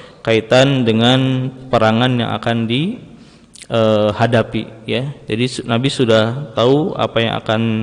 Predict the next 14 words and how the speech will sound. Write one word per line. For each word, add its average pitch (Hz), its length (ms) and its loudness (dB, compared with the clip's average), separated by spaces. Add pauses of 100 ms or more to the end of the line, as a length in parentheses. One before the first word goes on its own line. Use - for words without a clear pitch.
(480)
eh, 107 240 0
terjadi, 113 800 0
sehingga 113 240 -4
Nabi 107 320 0
mewanti-wanti 113 720 0
kepada 113 320 -4
pasukan, 104 800 -6 (240)
eh, 107 240 -4
pemanah 107 480 0
untuk 113 480 -6
tidak 117 640 2 (220)
bergeming 123 880 2
sedetik 107 2000 -2
pun, 160 160 4